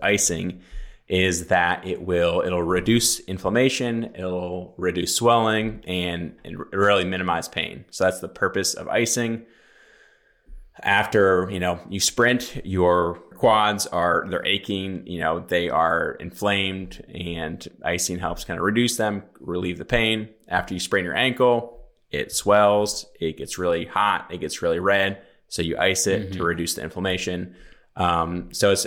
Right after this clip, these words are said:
Speaker 1: it's, that's the purpose of icing. And we've always been, you know,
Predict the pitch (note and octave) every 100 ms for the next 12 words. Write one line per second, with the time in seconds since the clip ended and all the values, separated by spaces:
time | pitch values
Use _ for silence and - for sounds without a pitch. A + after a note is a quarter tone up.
0 | - F#2 - - G2 F#2+ - - F#2+ F#2+
1 | G2+ G#2 G2+ - - - - G2 F#2+ F#2
2 | F2+ - - A#2 A2+ A#2 B2 B2+ B2+ A#2
3 | G#2 G2 F2+ - G#2+ F#2+ F2+